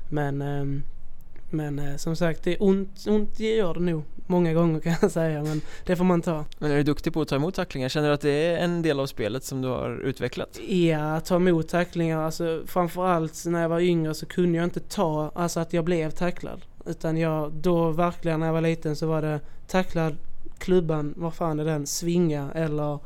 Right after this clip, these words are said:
Speaker 1: åka ikapp, göra något dumt, skrika på domaren, liksom. Och det är också så man får lära sig att, ja, okej, du kommer åka på mycket grejer. Sen får armbågar i huvudet hela tiden, vet jag, och, vet, man får mycket tjukningar framför mål och sånt. Men det är bara svälja, åk därifrån,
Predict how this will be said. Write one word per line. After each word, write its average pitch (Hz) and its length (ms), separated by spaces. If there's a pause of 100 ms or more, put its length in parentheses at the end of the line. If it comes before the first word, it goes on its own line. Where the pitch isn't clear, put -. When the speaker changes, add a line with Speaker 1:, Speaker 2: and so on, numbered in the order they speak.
(400)
Speaker 1:
åka 170 360
ikapp, 156 380
göra 165 180
något 151 180
dumt, 151 220
skrika 160 440
på 147 100
domaren, 156 340
liksom. 139 340 (340)
Och 170 80
det 180 80
är 185 40
också 185 220
så 170 140
man 160 140
får - 120
lära 160 280
sig 147 160
att, 143 120
ja, 170 160 (140)
okej, 175 220
du 175 100
kommer 160 300
åka 180 300
på 170 100
mycket 180 300
grejer. 147 360
Sen 156 400
får 175 180
armbågar 170 480
i - 20
huvudet 170 300
hela 160 240
tiden, 151 340
vet 143 240
jag, 143 180
och, 143 320 (640)
vet, 151 400
man 156 160
får 151 300
mycket 165 360
tjukningar 165 420
framför 151 300
mål 147 280
och 143 80
sånt. 143 240
Men 156 120
det 165 60
är 160 60
bara 165 320 (280)
svälja, 180 520
åk 180 260
därifrån, 160 580